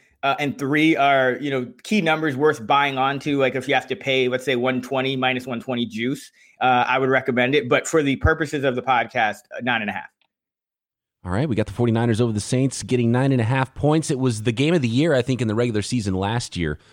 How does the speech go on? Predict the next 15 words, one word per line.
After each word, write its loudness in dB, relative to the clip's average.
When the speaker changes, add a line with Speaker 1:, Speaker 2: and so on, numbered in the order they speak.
Speaker 2:
Forty-niners 0
missing 0
a -2
lot 0
of -4
parts. -2
Hopefully -4
that, -4
that -2
can -2
be 0
another -2
fun -2
one 0
there 0